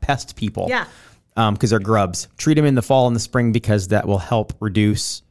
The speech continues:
Speaker 1: the issue of Japanese beetles." But I am gonna take my traps down 'cause I had an, an arborist tell me this morning, 'cause I called a couple places.
Speaker 2: Yeah.
Speaker 1: And they, he said, "That's, that's not a good thing 'cause you're just bringing all the boys to the yard." And it's like, then if they don't, if
Speaker 2: See?
Speaker 1: they don't get trapped in the bag,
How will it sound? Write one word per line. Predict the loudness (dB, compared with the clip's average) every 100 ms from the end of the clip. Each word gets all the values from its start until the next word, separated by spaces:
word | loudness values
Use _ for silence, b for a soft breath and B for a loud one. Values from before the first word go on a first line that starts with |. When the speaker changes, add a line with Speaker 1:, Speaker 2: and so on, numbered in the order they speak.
| _ _
Speaker 1:
the | -8 -4 -2
issue | -2 0 -2 0
of | -2 -4 -8 _
Japanese | -2 -2 0 -4 -2
beetles." | -2 -2 -4 B B 0
But | 2
I |
am | 2 2
gonna | 2
take | 2 0
my | 0
traps | 0 0 0 -2
down | -4 -2
'cause | -2 0
I | 2
had | 2
an, | 0
an | -2 -6 -2
arborist | -2 0 0 -2 -4 -10 -2
tell | 0
me | 2
this | 0 -2
morning, | -2 0
'cause |
I | -2
called | 0 0
a |
couple | -2 -2
places. | -2 0 0
Speaker 2:
Yeah. | 2 0
Speaker 1:
And | -2 B B B -2
they, | 0 2
he | 2
said, | 2 2
"That's, | 0 0
that's | 0 0 2
not | 0 0
a |
good | -2 -6
thing | -12 -14 -4
'cause | 0
you're | 2
just | 2 2
bringing | 2 4
all | 2
the | 4
boys | 4 2
to | 4
the | 4
yard." | 4 4 2
And |
it's | 0 0
like, | 0
then | 0 0 0
if | 0
they | 2
don't, | 4 4
if | 4
Speaker 2:
See? |
Speaker 1:
they | 4
don't | 2 0
get | -2
trapped | 2 0 0
in | 0
the |
bag, | 2 2 2 0